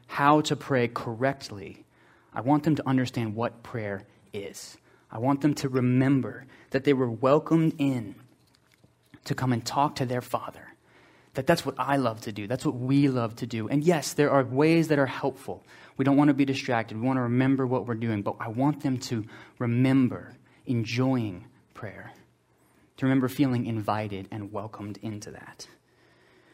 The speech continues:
So we set those times for prayer, but then we need to know what to do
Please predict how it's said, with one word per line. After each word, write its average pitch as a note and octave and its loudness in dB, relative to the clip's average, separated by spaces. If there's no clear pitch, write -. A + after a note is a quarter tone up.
So B2+ -6
we A#2+ -2
set C3+ 2
those C3+ 2
times B2 0
for - -6
prayer, A2 -2
but A2+ -6
then D3+ 6
we E3 4
need D#3 6
to D3+ 4
know B2+ 6
what B2+ 2
to - -4
do A#2+ 2